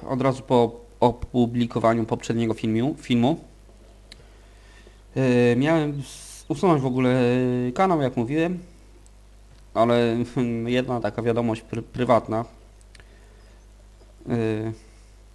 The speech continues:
no, n-, e, powiedzmy tak.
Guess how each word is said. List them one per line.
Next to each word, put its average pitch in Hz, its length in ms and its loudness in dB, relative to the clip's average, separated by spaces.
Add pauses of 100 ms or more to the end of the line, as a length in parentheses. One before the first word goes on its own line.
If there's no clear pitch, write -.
(580)
no, 147 160 2
n-, 135 320 -2 (3250)
e, 117 320 2
powiedzmy 147 400 4
tak. 104 300 2